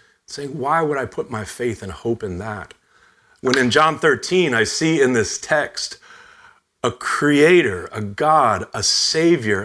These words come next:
and a servant who would even get on his knees and clean the grime of Jerusalem off his disciples' feet, and then the next day get on a cross to die for the sins of the world.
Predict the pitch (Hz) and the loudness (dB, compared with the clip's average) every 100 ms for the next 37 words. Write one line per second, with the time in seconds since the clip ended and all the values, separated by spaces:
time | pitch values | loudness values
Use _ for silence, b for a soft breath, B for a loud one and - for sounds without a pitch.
0 | - 110 104 - - 175 175 127 87 98 | -4 -2 -2 -2 -2 0 0 0 -8 -8
1 | - _ B B B - 185 180 160 - | -18 _ B B B 2 6 6 4 -6
2 | 214 262 220 214 160 135 - _ - - | -4 -2 2 2 2 -4 -16 _ -16 -16
3 | _ _ _ 202 220 190 190 160 127 107 | _ _ _ 6 6 4 0 2 0 0
4 | 120 143 165 131 98 82 - 123 110 107 | -2 0 0 -2 -2 -6 -6 -4 -4 -6
5 | - - - 175 185 196 185 117 101 90 | -10 -14 -2 2 4 4 2 0 -4 -6
6 | 123 135 151 170 170 131 98 104 104 107 | -6 -4 -2 -2 -2 -6 -4 -4 -2 -2
7 | 135 - 117 92 90 110 110 117 98 98 | -2 -4 -4 -6 -8 -8 -8 -6 -8 -6
8 | 95 117 107 120 90 - - 123 95 - | -8 -6 -6 -6 -8 -10 -8 -6 -6 -10
9 | B B B - 151 165 175 123 143 180 | B B B -2 0 2 4 2 2 0
10 | - - - 143 143 113 123 120 101 - | -2 -8 -2 4 4 4 -2 -2 -6 -8
11 | - 156 143 107 - 95 - 110 147 123 | -4 0 0 0 -6 -8 -6 -8 -6 -6
12 | 123 104 - 139 131 113 101 95 98 127 | -4 -4 -2 -4 -2 -4 -4 -4 -2 2
13 | 143 123 92 | 4 2 0